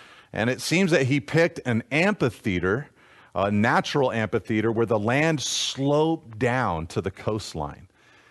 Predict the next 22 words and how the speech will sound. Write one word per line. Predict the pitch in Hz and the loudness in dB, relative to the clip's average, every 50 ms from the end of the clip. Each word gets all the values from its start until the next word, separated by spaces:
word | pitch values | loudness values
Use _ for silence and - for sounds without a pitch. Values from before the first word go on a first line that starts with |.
| _ _ - | _ _ -4
And | - 104 127 | 0 2 4
as | 147 175 - - | 4 4 4 2
his | 208 175 127 | 2 0 0
voice | 110 135 127 127 131 135 - | 0 0 2 2 2 2 -2
cascaded | - - - - - 151 156 170 165 - - - 165 143 147 147 156 143 - - | -6 -10 -8 -4 -2 0 0 0 -2 -4 -2 2 2 2 4 4 2 0 2 2
up | 135 156 147 - - | 0 0 0 0 0
the | 131 135 | 0 0
hill | 113 101 131 131 117 113 110 104 | 0 2 2 2 2 2 0 0
to | - 110 | -4 -4
all | - - 117 135 147 160 | -2 2 2 4 4 2
the | 160 147 | 2 -2
people, | - - - 117 107 - - 98 92 92 107 - _ _ _ _ _ - | -2 -2 -2 -2 -2 -2 -2 -2 -2 -2 -2 -6 _ _ _ _ _ -2
they | 95 117 143 185 196 | 2 4 6 6 4
sat | - - - 185 180 202 202 - | 2 2 2 4 4 4 2 2
there | - 117 98 95 | 2 2 4 4
in | 101 110 113 107 98 | 4 2 2 2 2
rapt | 110 127 131 156 175 180 175 - - - - | 4 4 4 4 4 2 0 -2 -6 -4 0
attention, | 147 143 - - - - 156 156 160 - - - 92 - 101 - _ _ _ _ _ - | 0 0 0 -2 -2 -2 0 0 0 -2 -4 -6 -8 -10 -12 -18 _ _ _ _ _ -6
listening | 104 113 117 120 139 165 185 175 - - 180 151 143 143 143 143 | -2 0 2 4 4 4 2 2 -2 -4 -2 0 0 0 0 0
to | 135 - - 151 139 | -2 -2 0 0 2
his | 135 127 131 127 120 107 | 4 4 4 2 2 0
words, | 98 110 127 135 135 107 71 - - - - - | -2 -2 0 2 2 0 -2 -4 -8 -18 -20 -20